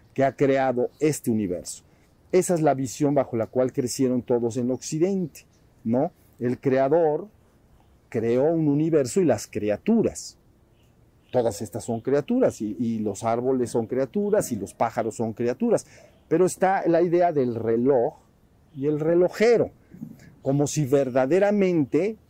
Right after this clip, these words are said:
existiera el reloj que crea, eh, perdón, el, el, el, el relojero que crea el reloj.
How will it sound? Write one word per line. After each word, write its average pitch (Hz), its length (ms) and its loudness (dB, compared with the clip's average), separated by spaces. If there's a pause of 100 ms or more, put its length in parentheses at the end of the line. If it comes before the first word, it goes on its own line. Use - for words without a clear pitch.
(140)
existiera 139 680 -2
el 160 140 -2
reloj 175 480 2
que 120 160 0
crea, 147 480 0 (540)
eh, 127 120 0
perdón, 143 380 2
el, 123 240 0 (200)
el, 127 220 2
el, 123 240 0
el 120 160 -4
relojero 170 560 2
que 123 140 -4
crea 127 260 2
el 135 100 2
reloj. 175 320 0